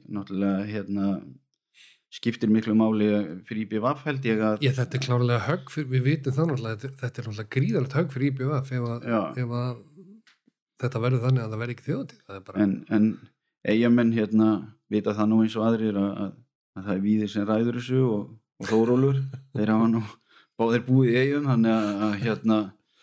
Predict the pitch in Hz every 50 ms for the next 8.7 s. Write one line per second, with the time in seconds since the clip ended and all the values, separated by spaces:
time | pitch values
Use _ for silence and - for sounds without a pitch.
0 | _ _ _ - - - - - 107 - - 127 143 135 - - - 131 - 110
1 | 117 131 139 131 139 123 117 120 120 123 123 - 127 123 139 151 - - _ -
2 | - 107 107 113 117 127 131 131 120 107 107 113 110 113 113 117 117 117 127 123
3 | 123 120 113 127 127 127 123 120 101 107 104 104 107 104 104 110 107 104 107 107
4 | 101 101 - - 98 104 104 107 98 - 110 117 123 123 135 120 123 131 131 -
5 | 120 117 120 131 139 135 139 135 135 131 123 127 131 131 135 131 131 131 - -
6 | _ _ _ _ _ _ _ _ _ _ _ _ _ - - _ _ - 123 113
7 | - 117 135 - 131 - 117 113 120 123 120 - - 135 135 135 139 135 139 151
8 | 160 135 - - 139 127 135 131 127 127 127 127 127 -